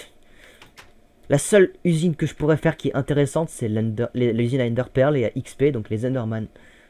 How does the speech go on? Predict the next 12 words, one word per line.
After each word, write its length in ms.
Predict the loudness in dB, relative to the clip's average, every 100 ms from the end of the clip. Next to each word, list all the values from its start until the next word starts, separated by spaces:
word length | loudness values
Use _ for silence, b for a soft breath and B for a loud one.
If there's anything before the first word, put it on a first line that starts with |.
| b b
C'est 200 | -8 -2
la 40 | -2
seule 200 | 0 0
chose 200 | 0 -4
que 80 |
je 60 | -6
peux 100 | -6
faire. 300 | -8 -10 -12 _ _ _ _ -20 _ _ -20 -20 -20 _ -20 _ _ _ -20 -20 _ 0
Bah, 140 | 6 8
l'usine 280 | 6 6 4
à 60 |
fer, 440 | 4 6 6 4